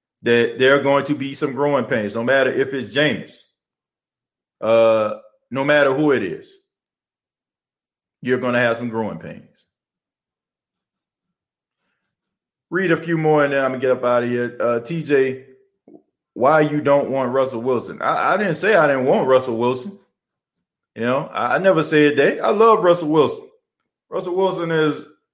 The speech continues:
I say, one of my favorite quarterbacks in the National Football League. If they can get him, great. Like I said, I, I don't want them to sacrifice everything to get him because he'll be in the same p-, predicament he was in, in Seattle.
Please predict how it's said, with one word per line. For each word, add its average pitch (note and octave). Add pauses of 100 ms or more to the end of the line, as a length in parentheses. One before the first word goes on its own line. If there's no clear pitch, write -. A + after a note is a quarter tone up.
(320)
I C#3
say, F#3+
one D#3+
of D3+
my F3
favorite E3+
quarterbacks E3+
in E3+
the F3
National F3
Football C3+
League. G2 (460)
If C#3
they G#3
can F#3
get G3
him, C#3
great. E3 (760)
Like E3
I F3
said, F3
I, C3+
I D3+
don't E3
want E3
them D#3+
to C3+
sacrifice E3
everything D3+ (220)
to F#3
get B3+
him - (340)
because F3+
he'll G3
be G3
in F3+
the F3
same F#3
p-, F#3
predicament F#3+
he G3
was G3
in, A3
in A3
Seattle. A#3